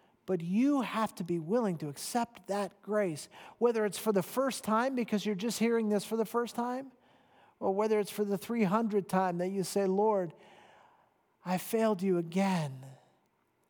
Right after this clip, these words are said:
Forgive me, cleanse me, set me free." Whatever the case, you must be reconciled to Christ. That's what makes life after Easter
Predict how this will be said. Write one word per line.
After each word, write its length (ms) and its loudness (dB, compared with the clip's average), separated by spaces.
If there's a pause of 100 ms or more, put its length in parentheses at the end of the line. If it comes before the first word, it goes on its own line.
(880)
Forgive 440 -2
me, 380 -8 (460)
cleanse 400 0
me, 340 -10 (500)
set 360 -4
me 120 -4
free." 540 -8 (400)
Whatever 340 0
the 120 2
case, 640 -4 (680)
you 400 0
must 480 -2
be 220 -2
reconciled 840 -2 (360)
to 100 -8
Christ. 680 -2 (360)
That's 640 -2
what 340 2
makes 360 -2
life 360 2
after 540 -2
Easter 560 -4